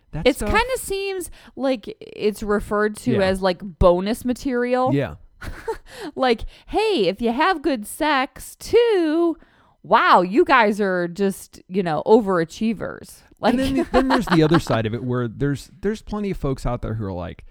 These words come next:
Speaker 1: "Solve all your relationship problems by having more sex." And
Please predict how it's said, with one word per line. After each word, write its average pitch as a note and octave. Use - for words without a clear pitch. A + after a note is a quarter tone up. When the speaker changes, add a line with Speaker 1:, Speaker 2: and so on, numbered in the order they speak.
Speaker 1:
"Solve B3
all C4+
your D3+
relationship A#2
problems D3
by G2+
having G#2
more F3+
sex." -
And B2+